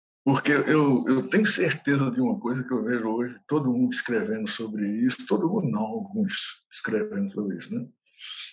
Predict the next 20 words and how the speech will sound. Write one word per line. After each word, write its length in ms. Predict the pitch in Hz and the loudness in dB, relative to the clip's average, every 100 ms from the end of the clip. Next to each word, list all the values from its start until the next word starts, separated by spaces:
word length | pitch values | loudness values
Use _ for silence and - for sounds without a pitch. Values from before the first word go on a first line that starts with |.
| _ | _
Que 100 | 135 | 4
muita 320 | 139 160 156 | 6 6 4
repetição 1000 | 135 131 127 113 101 - - 123 127 95 - _ _ _ _ _ _ - - | 4 4 4 -2 -2 -2 2 2 2 0 -10 _ _ _ _ _ _ -20 -6
só 160 | - 131 | 2 4
é 80 | 113 | 4
boa 340 | 98 127 135 | 2 -2 -2
quando 220 | - 123 | 2 2
é 40 | 123 | 2
bem 200 | 135 131 | 0 -2
feito. 400 | - 180 - - _ _ _ _ _ _ _ _ _ _ _ _ _ _ _ | -4 -8 -10 -16 _ _ _ _ _ _ _ _ _ _ _ _ _ _ _
E 100 | 127 | -2
quando 300 | - 165 165 | 2 2 2
você 340 | 143 139 - 123 | 0 2 4 2
está 320 | - 127 123 | 2 2 0
cansado, 800 | 104 101 _ 104 - 117 127 98 | 0 -6 _ -2 0 2 0 2
já 180 | 110 135 | 0 0
começa 460 | 117 107 127 - | -2 -2 -2 -2
o 80 | 104 | -4
mal 220 | 117 160 | -2 2
efeito. 500 | 151 - 95 98 95 | 2 0 -2 -4 -4